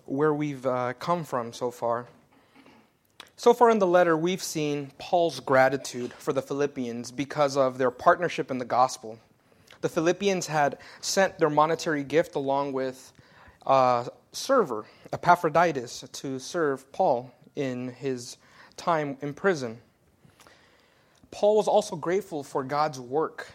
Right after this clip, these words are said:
in the Philippians that he had started and that he would complete. In the letter, we also find Paul's update regarding his circumstances during his time in prison, where Paul writes that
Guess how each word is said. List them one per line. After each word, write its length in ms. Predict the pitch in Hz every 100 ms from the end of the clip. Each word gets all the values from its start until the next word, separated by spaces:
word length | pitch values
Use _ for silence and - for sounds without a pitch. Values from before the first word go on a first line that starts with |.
| - -
in 220 | 196 220
the 80 | 185
Philippians 680 | 143 131 127 117 117 117 123
that 100 | 120
he 140 | 170
had 180 | 165 -
started 500 | - 190 180 143 135
and 200 | 139 139
that 100 | 135
he 220 | - 175
would 260 | 170 135 127 - - _ _ -
complete. 500 | 151 - 190 139 - _ _ _ _ _ _ _ _ _ _ - _ _ _ _ _ _ _ _ _ _ -
In 100 | 175
the 80 |
letter, 260 | 180 196 185
we 120 | 175
also 280 | 170 175 180
find 520 | - 170 160 160 151 -
Paul's 360 | 190 175 160 -
update 480 | 180 175 135 131 120 - - 147
regarding 420 | 147 160 165 156
his 180 | 147 -
circumstances 1200 | - 214 208 151 - 131 127 - 127 127 127 -
during 300 | 147 170 165
his 160 | 135 -
time 300 | - 139 135
in 100 | 135
prison, 580 | 131 185 175 127 113 120 _ _ - _
where 120 | 160
Paul 500 | - - 220 214 185
writes 380 | 156 151 156 -
that 320 | 139 135 -